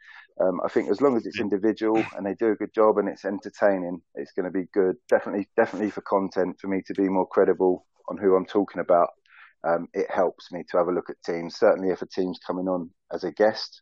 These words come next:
Speaker 1: to the podcast and they've got a YouTube channel, I will have a look just to, to, to get a,
Speaker 2: Hmm.
Speaker 1: some kind
Speaker 2: Yeah.
Speaker 1: of idea.
Speaker 2: You know, we start, we try to do one with, as, uh, I'm the cameraman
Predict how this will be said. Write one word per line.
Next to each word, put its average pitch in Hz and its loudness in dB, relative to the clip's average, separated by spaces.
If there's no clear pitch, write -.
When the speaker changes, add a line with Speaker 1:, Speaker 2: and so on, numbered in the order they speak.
Speaker 1:
to 92 -8
the 90 -4
podcast 92 0
and 92 -4
they've 87 0
got 82 4
a 87 -2
YouTube 92 -2
channel, 87 -2
I 87 -2
will 85 2
have 80 0
a 85 -2
look 85 0
just - -10
to, 78 -6
to, 82 -8
to 92 -2
get 180 4
a, 82 0
Speaker 2:
Hmm. 123 -10
Speaker 1:
some 92 0
kind 90 4
Speaker 2:
Yeah. 82 0
Speaker 1:
of 82 -2
idea. 85 4
Speaker 2:
You 120 0
know, 113 0
we 127 0
start, - 0
we 127 0
try 123 2
to 104 0
do 101 -2
one 95 -2
with, 92 -10
as, 110 0
uh, 104 2
I'm 110 2
the 104 -6
cameraman 98 -2